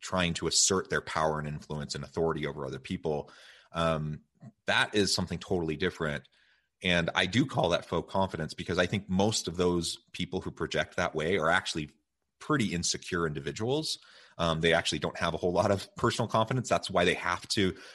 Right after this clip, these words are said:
you know, beat their own chest and, and act like they're, they're big and strong. And, and often they, they treat people and belittle people and, and condescend to people,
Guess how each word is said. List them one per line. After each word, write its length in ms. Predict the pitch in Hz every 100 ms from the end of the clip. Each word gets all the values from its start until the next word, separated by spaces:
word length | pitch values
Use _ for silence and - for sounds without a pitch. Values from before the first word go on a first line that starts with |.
| -
you 80 | 90
know, 160 | 87 80 - _
beat 200 | 98 90
their 160 | 92 85
own 120 | 82
chest 480 | - 92 82 - 92
and, 200 | 80 78
and 140 | 82 76
act 340 | 78 90 -
like 300 | 117 110 110 -
they're, 380 | 98 101 95 90 - _ -
they're 80 | 90
big 240 | 90 92
and 100 | 92
strong. 440 | - 98 92 95 92
And, 220 | 82 80 -
and 320 | 85 80 76 73
often 440 | 87 82 92 82
they, 300 | 80 78 76 -
they 100 | 87
treat 300 | 76 87 -
people 420 | - 80 82 78
and 140 | 60 71
belittle 340 | 69 80 80
people 440 | - 76 - 73 69
and, 140 | 67
and 140 | 67 71
condescend 480 | 78 73 71 76 73
to 60 |
people, 420 | - 69 73 69